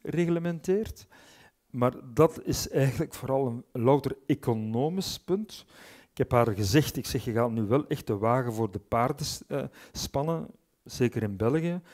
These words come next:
Je zou eerst moeten wetten maken die toelaten om het te gebruiken, onder bepaalde voorwaarden. Eh, maar je gaat nu de productie regelen, maar die is dan vooral voor uitvoer. Eh, dus, eh, ik denk dat er in België ondertussen wel een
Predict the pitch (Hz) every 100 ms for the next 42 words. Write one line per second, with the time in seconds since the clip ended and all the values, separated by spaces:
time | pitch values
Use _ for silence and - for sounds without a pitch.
0 | - - 110 117 131 135 - 127 120 107
1 | 95 _ _ _ - 107 131 123 120 117
2 | 113 101 104 104 101 - _ _ - -
3 | 139 123 113 120 110 104 - 101 85 104
4 | 123 151 185 190 - _ _ 113 107 98
5 | - 98 92 92 131 135 131 131 123 123
6 | - - - - - 131 131 123 113 120
7 | 113 117 117 113 - 107 131 - - 135
8 | 139 139 139 135 - _ - 120 117 -
9 | - 117 131 - 117 107 107 107 101 110
10 | - 98 - - 113 - - _ _ -
11 | - - 113 - - 117 - - - -
12 | 123 113 107 107 104 127 120 113 110 -
13 | 123 117 104 101